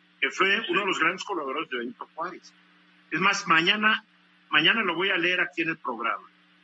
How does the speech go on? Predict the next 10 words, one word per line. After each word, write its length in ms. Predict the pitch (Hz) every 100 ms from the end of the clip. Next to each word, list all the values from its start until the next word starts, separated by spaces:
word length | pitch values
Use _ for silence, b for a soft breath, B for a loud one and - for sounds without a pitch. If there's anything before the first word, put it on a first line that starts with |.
| _ _
Escribió 540 | 165 - 185 175 214 247 - 170 202
algo 400 | 214 196 214 - -
Guillermo 600 | 160 190 196 196 196 - -
Prieto, 460 | 156 151 - 147 _ _ _ -
porque 360 | 175 - 247
era 140 | 254 240 -
importantísimo 1300 | 233 226 214 196 202 196 190 233 226 - 185 156 -
cuidar 240 | 156 175
al 100 | 175
presidente 720 | 147 131 139 147 156 - 165